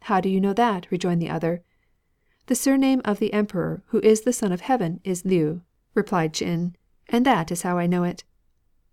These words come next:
These answers, we are told, came as quickly as echo after sound. A writer of the ninth century A D,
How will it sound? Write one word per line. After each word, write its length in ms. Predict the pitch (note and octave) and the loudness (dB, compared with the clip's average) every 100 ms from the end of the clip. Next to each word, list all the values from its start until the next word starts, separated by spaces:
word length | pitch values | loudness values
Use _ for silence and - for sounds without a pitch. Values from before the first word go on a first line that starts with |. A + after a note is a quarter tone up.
| _ | _
These 220 | - B3 - | 2 2 2
answers, 460 | A#3+ C4+ F3+ E3 | -2 0 -2 -4
we 100 | E3+ | -2
are 100 | E3+ | -4
told, 380 | E3+ F3+ E3+ F3 _ _ | -2 0 0 -2 _ _
came 300 | - G3+ F3+ | -2 0 0
as 180 | F3+ F3 | -4 -6
quickly 400 | - A#3+ B3+ B3 | 0 0 2 0
as 180 | G#3+ - | -2 -2
echo 320 | B3 B3 E3 E3+ | -4 -2 -4 -4
after 240 | - F3 | -6 -6
sound. 480 | E3+ G3+ F#3 F3 F3 - _ _ _ _ _ _ _ _ | -4 -2 0 -2 -4 -10 _ _ _ _ _ _ _ _
A 40 | A3+ | 4
writer 320 | B3 C4+ D4+ | 6 6 0
of 120 | C4 | -2
the 80 | A3 | 0
ninth 240 | F#3 F3 | 0 -2
century 400 | - G#3 G3+ G3 F#3 | -2 -2 0 -4 -2
A 180 | F3 | -2
D, 460 | F3 G#3+ F#3+ F3+ F#3+ | 0 0 0 -2 -6